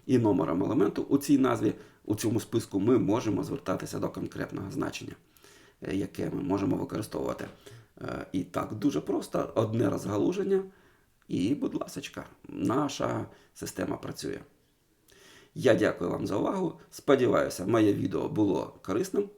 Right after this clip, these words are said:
повчальним, і ви його будете застосовувати для того, щоб навчатися і досягати успіхів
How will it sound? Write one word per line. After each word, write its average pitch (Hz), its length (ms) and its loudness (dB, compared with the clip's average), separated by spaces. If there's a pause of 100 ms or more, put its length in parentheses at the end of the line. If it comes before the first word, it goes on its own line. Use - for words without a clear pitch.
(120)
повчальним, 165 540 0 (600)
і 247 280 4 (240)
ви 123 180 0
його 190 180 2
будете 160 320 0
застосовувати 156 760 -2 (380)
для - 140 -2
того, - 260 -6
щоб - 260 -6
навчатися 175 640 -4 (460)
і 160 280 0 (240)
досягати - 540 -4 (360)
успіхів - 540 -2